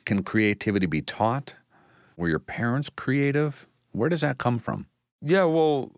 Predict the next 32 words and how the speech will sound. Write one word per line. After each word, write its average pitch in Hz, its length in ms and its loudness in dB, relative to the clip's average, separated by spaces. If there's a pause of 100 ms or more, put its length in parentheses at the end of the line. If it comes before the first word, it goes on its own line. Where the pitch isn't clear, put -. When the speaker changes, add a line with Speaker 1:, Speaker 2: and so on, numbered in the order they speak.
(120)
Speaker 2:
my 131 180 4
mom 190 580 2 (160)
is 120 240 2
an 117 80 -2
artist 113 560 0
and 101 260 2
was 117 240 4
an 139 60 4
Speaker 1:
Okay. 120 80 8
Speaker 2:
artist 127 280 2
when 123 80 2
I 120 60 6
was 120 80 2
growing 117 320 0
up. 113 260 0
Speaker 1:
I 82 40 -6
didn't 85 140 -2
know - 40 4
Speaker 2:
Uh, 113 320 6
Speaker 1:
that. - 60 0
Speaker 2:
and 110 400 0 (440)
my 117 160 2
dad's 117 400 4
a 113 140 0
philosopher, 110 800 0
and 120 100 0
so 117 260 2
I 110 100 2
think 123 240 0
I 113 80 4
do 120 240 0
get 117 240 2